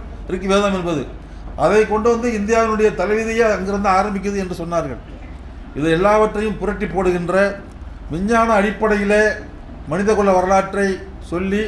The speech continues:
அந்த மனிதகுல வரலாற்றுக்குள்ளே சிந்துவெளி நாகரிகம் எங்கே உட்கார்ந்திருக்கிறது என்பதை நமக்கு இந்த உலகத்திற்கு ஆதாரபூர்வமாக எடுத்துச் சொன்ன நூல்தான் The Journey of a Civilization என்கின்ற ஆர் பாலகிருஷ்ணன் அவருடைய, அவருடைய முக்கியமான நூல்.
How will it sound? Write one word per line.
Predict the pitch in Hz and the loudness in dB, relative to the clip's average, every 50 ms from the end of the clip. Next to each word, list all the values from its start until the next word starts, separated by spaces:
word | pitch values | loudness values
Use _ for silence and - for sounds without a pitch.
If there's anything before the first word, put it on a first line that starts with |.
| 180 - - - - - - - - - | -6 -10 -14 -16 -16 -16 -16 -16 -12 -8
அந்த | - 151 165 180 175 | -8 -4 -2 -2 0
மனிதகுல | 156 165 190 202 233 208 220 214 202 | 0 0 2 2 2 4 4 4 4
வரலாற்றுக்குள்ளே | 190 180 185 196 214 214 196 170 202 190 180 202 202 208 214 202 | 4 4 4 6 4 4 4 2 -2 0 0 2 4 6 6 4
சிந்துவெளி | 196 - 180 202 226 220 214 208 | 4 2 0 2 4 6 6 6
நாகரிகம் | 196 202 202 202 196 190 196 190 185 185 190 185 - - | 6 4 4 4 4 4 4 2 0 -2 -6 -10 -8 -4
எங்கே | - 170 190 190 208 208 | -2 0 2 4 4 4
உட்கார்ந்திருக்கிறது | 190 - - 202 208 202 196 185 180 170 185 180 180 | 4 2 2 2 2 2 2 0 0 0 0 0 0
என்பதை | 180 175 170 165 170 170 180 196 196 - - - - - - - - - - - - - - - - - | 0 0 0 0 2 2 2 0 0 -4 -10 -12 -12 -12 -14 -14 -14 -14 -14 -14 -14 -14 -12 -12 -10 -2
நமக்கு | - 147 165 185 170 170 185 | 0 2 2 2 2 0 0
இந்த | 190 180 175 170 | 0 2 2 2
உலகத்திற்கு | 151 185 208 202 190 170 185 180 - 156 180 180 185 185 185 - - - - - - - - | 4 4 4 4 2 2 0 -2 0 2 4 4 4 2 0 -6 -10 -12 -12 -12 -12 -8 -2
ஆதாரபூர்வமாக | 120 156 185 196 196 190 190 165 160 180 190 202 196 196 190 185 | 0 2 4 4 4 4 4 2 2 0 2 2 4 4 4 4
எடுத்துச் | 175 175 185 185 214 208 | 2 0 0 -2 -2 -2
சொன்ன | 202 190 185 185 | 0 0 0 0
நூல்தான் | 175 170 180 185 180 180 175 180 180 185 185 - - - - - - - - - - 143 | 0 2 4 4 4 4 4 4 4 2 0 -6 -12 -16 -16 -16 -16 -16 -16 -14 -8 -6
The | 147 | -6
Journey | 143 139 175 196 202 196 196 | -2 0 0 0 2 2 2
of | 190 170 | 2 2
a | 175 165 147 170 | 0 -2 -2 -2
Civilization | 170 185 185 175 151 170 165 151 165 160 147 123 120 - - | 0 0 0 0 0 0 -2 -2 -2 -2 -2 -4 -6 -8 -8
என்கின்ற | 139 147 151 156 160 156 151 151 151 147 147 147 - - - - - - - - - - - - - 143 | -6 -4 -2 -2 0 2 2 4 4 4 2 -2 -6 -10 -12 -12 -14 -14 -14 -12 -12 -12 -10 -4 -2 2
ஆர் | 143 139 - 139 - | 4 4 4 4 4
பாலகிருஷ்ணன் | 151 160 180 185 175 - 160 165 | 4 4 4 4 4 2 0 0
அவருடைய, | 160 156 151 147 151 147 147 - - | 0 0 0 -2 -2 -2 -4 -4 -2
அவருடைய | 147 143 143 147 143 | -2 -2 0 -2 -2
முக்கியமான | 139 143 - 165 160 160 160 151 | -4 -4 -4 0 0 2 2 2
நூல். | 139 139 156 175 180 170 | 2 0 0 0 0 -2